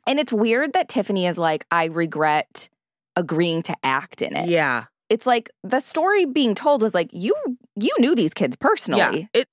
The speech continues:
Speaker 2: we're not
Speaker 1: and brought them into
Speaker 2: we're
Speaker 1: it.
Speaker 2: not
Speaker 1: It's
Speaker 2: talking
Speaker 1: not
Speaker 2: about you
Speaker 1: like
Speaker 2: acting in it. We're talking about you bringing these children into it
Speaker 1: Yeah.
Speaker 2: and basically
Speaker 1: I
Speaker 2: forcing
Speaker 1: also
Speaker 2: them.
Speaker 1: don't believe that this was just Aries' project and Tiffany was like,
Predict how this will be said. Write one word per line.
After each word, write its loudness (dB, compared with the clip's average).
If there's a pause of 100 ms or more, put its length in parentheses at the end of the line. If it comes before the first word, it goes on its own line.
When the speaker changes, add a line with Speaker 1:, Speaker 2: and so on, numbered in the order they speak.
(160)
Speaker 2:
we're 0
not 4
Speaker 1:
and 0
brought 6
them 0
into 2
Speaker 2:
we're 6
Speaker 1:
it. 4
Speaker 2:
not 4
Speaker 1:
It's -8
Speaker 2:
talking 0
Speaker 1:
not 4
Speaker 2:
about 2
you 4
Speaker 1:
like 4
Speaker 2:
acting 0
in 0
it. -2
We're 0
talking -2
about 0 (240)
you 0
bringing 0
these -2
children 0
into -2
it 0 (420)
Speaker 1:
Yeah. 0
Speaker 2:
and -2
basically 0 (100)
Speaker 1:
I 6
Speaker 2:
forcing 4 (160)
Speaker 1:
also 2
Speaker 2:
them. 0
Speaker 1:
don't 0 (520)
believe 2
that 4 (140)
this -2
was -4 (160)
just 0
Aries' 2
project 0
and -4
Tiffany -4
was -2
like, -2